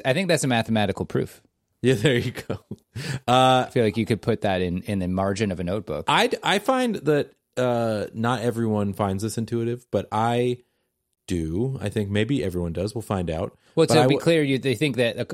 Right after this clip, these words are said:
Speaker 1: you think the common perception is people say, "Well, it's not even or odd. It's zero.
Speaker 2: That's
Speaker 1: It's
Speaker 2: right.
Speaker 1: neither." Yeah.
Speaker 2: That's right. Yeah. But it's, that's not true. Uh, it's just even. In fact, it can't be odd. If it was odd, it would break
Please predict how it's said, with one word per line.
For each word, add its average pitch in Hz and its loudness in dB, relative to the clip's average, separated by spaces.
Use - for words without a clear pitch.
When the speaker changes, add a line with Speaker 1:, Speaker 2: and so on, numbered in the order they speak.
Speaker 1:
you 117 -6
think 120 -4
the 110 -2
common 123 0
perception 113 -4
is 95 -4
people 101 -2
say, 98 -2
"Well, 95 0
it's - 0
not 113 2
even 98 0
or 120 0
odd. 80 -6
It's 80 -10
zero. 107 2
Speaker 2:
That's 87 2
Speaker 1:
It's 104 2
Speaker 2:
right. 92 0
Speaker 1:
neither." 76 -10
Yeah. - -8
Speaker 2:
That's 92 -2
right. - -12
Yeah. 87 -4
But 110 0
it's, 104 -2
that's 98 -4
not 95 -6
true. - -12
Uh, 107 2
it's 104 -2
just 101 -2
even. 78 -10
In 101 -6
fact, 98 -4
it 90 -12
can't 123 -4
be - -8
odd. 60 -10
If - -10
it 71 -10
was 82 -6
odd, 85 -2
it - -8
would 82 -10
break 78 -8